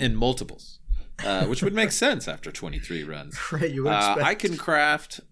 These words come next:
Speaker 1: almost any Maelstrom Arena weapon. Uh,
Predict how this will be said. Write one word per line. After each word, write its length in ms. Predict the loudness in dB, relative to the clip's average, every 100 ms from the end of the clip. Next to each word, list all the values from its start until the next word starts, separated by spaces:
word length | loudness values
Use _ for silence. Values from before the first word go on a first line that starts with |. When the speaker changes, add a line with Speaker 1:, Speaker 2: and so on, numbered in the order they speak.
| -10 -2
Speaker 1:
almost 440 | 0 2 0 -2 -2
any 320 | 0 2 0
Maelstrom 440 | 2 0 0 -4
Arena 280 | -4 -6 -4
weapon. 380 | -4 -4 -6 -10 -20 -20 -8 -6 -6 -8
Uh, 200 | 0 0